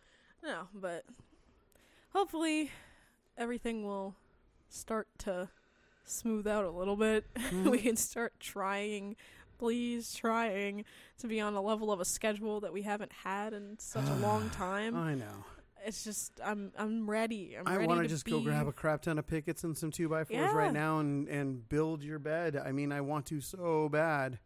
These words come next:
Speaker 1: I wanna get out
Speaker 2: I
Speaker 1: there, especially, like,
Speaker 2: Mm-hmm.
Speaker 1: it's warm enough today. It's gonna be warm, uh, or, yeah, it's warm enough
Speaker 2: Yeah.
Speaker 1: today. I think it's gonna be warm enough tomorrow, and it was warm enough yesterday to be wearing shorts and
Speaker 2: Mm-hmm.
Speaker 1: dresses, and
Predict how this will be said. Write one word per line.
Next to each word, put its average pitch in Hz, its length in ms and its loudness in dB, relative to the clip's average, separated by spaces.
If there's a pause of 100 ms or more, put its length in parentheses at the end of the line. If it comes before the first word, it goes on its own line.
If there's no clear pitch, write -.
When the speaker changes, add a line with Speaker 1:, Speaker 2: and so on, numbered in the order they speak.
(240)
Speaker 1:
I 214 120 0
wanna 233 400 0
get 208 180 2
out 208 220 2
Speaker 2:
I 156 80 -2
Speaker 1:
there, 170 160 0
especially, 302 480 0
like, 233 160 2
Speaker 2:
Mm-hmm. 226 80 0
Speaker 1:
it's 226 120 -2
warm 233 280 2
enough 269 260 2
today. 226 560 0
It's 214 140 -2
gonna 262 80 0
be 254 80 -2
warm, 247 340 -2
uh, 226 120 4 (100)
or, 214 240 2
yeah, 269 200 2
it's 175 120 -4
warm 247 160 2
enough 320 80 2
Speaker 2:
Yeah. 220 80 2
Speaker 1:
today. 262 340 2 (300)
I 220 100 2
think 226 160 0
it's 240 80 -4
gonna 262 140 0
be 262 100 0
warm 247 200 2
enough 233 120 0
tomorrow, 220 460 4
and 214 120 2
it 208 40 0
was 208 120 -2
warm 208 200 0
enough 240 160 -2
yesterday 214 480 0
to 220 60 -2
be 202 100 -4
wearing 202 240 -2
shorts - 400 -2
and 185 200 -8
Speaker 2:
Mm-hmm. 185 100 0
Speaker 1:
dresses, 220 580 0
and 185 180 -10